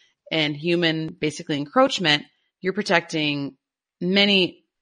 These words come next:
species. And they've also recently discovered in the nineteen nineties three species of muntjac,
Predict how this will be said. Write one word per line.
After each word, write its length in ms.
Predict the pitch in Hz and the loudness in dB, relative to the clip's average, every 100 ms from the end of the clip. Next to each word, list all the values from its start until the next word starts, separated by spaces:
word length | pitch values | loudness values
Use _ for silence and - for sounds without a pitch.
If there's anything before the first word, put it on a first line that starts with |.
| - | -20
species. 640 | - - 175 - 147 139 143 | -8 -2 0 0 -2 -4 -4
And 400 | 156 156 147 - _ _ _ | -2 -2 -4 -8 _ _ _
they've 160 | 185 180 - | -4 -2 4
also 360 | 269 392 254 | 4 4 0
recently 420 | 190 180 180 160 | 2 0 0 -4
discovered 720 | 151 147 - 147 139 139 135 139 _ _ _ _ _ - | -4 -6 -4 -4 -2 -4 -6 -10 _ _ _ _ _ -2
in 100 | 170 | 0
the 60 | 170 | 2
nineteen 400 | 208 220 196 190 | 2 0 -2 2
nineties 680 | 208 226 165 147 147 - _ _ _ - | 2 2 -2 -4 -8 -14 _ _ _ -6
three 200 | 226 254 | -4 -4
species 460 | - 220 214 175 | -4 -6 -4 -2
of 80 | 151 | -2
muntjac, 580 | 147 160 - 285 302 | 0 0 0 2 4